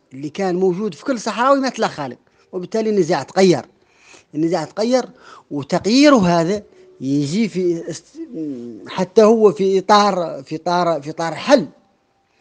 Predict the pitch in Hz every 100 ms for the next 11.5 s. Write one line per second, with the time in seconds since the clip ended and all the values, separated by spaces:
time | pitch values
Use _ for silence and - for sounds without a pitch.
0 | _ 143 151 - 151 185 160 147 156 143
1 | 147 151 165 220 226 247 220 202 285 269
2 | 180 - 202 269 226 127 - _ _ _
3 | _ _ _ _ _ _ _ 139 143 143
4 | 147 151 202 240 262 254 180 185 190 185
5 | 185 247 294 254 _ - - - 180 185
6 | 165 180 185 123 160 156 151 233 240 226
7 | 226 233 254 185 - _ _ _ _ _
8 | _ _ _ _ _ _ _ _ _ _
9 | _ _ _ 147 180 190 196 247 233 226
10 | 233 - 185 185 190 208 208 214 226 190
11 | - 214 - 156 147